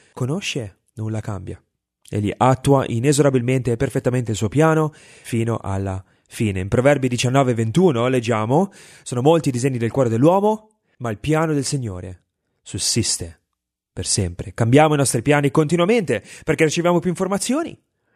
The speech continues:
perché le circostanze cambiano. Dio non cambia mai nulla. Il suo consiglio è stabile. In Isaia quattordici ventiquattro il Signore degli eserciti ha giurato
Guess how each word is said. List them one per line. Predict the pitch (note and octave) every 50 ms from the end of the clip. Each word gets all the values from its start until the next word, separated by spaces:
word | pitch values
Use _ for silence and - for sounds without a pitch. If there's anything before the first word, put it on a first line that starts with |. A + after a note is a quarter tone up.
| _ _ - - -
perché | - D#3 D3
le | F3+ F3+
circostanze | E3 - F#3 - G3+ F3+ - - B3 D4 C#4+ - - D#3+
cambiano. | - A#2+ G2+ F#2+ F#2+ B1 A#1 A#1+ - _ - - -
Dio | - D3+ A3 C4 C4
non | A#3 G#3 F#3+
cambia | F3 - A3+ B3 A#3+ G#3+ A3+ G#3+
mai | F#3 D#3+ C#3+ C#3+ D3 D3+ D#3 D#3 D3+ _ - _ _
nulla. | - D3+ F#3+ B3 D4+ C#4+ A3+ C3+ G2 F#2+ - _ _ _ - - -
Il | - D3+ C3+
suo | - G#3+ B3+ C4
consiglio | - B3 A3 F3 - D#3+ D3 B2 B2 B2 B2 A#2+ A#2+ A#2+ A#2+ _ _ _ _ _ _ _
è | - A#2 A2+ A2 A2 A2 A2 G#2+ _ _ _
stabile. | - - - - - - C#3 C#3 C#3 C3+ C3+ B2+ A#2+ G#2 F#2+ G2+ _
In | - B2+
Isaia | C3+ C#3 A#2 C#3 C3+ C#3+ E3+ D#3+ C#3+ D3 D3
quattordici | - C3+ - - D3 D3 C#3+ C#3+ - - C3+
ventiquattro | B2 B2 A#2+ - B2+ - F3 G3 F3 D3 - - B2 C3+
il | C#3+
Signore | - - D3 C#3+ F3+ A3 A3+
degli | F#3 E3+ E3 D3+
eserciti | C3+ D3+ C#3+ C#3 B2+ - C#3+ C3 C#3 C#3
ha | - - D3+ F#3+
giurato | G3 D3+ E3+ C#3+ B2+ A2 G#2 G2+ B2 A#2 A#2 A#2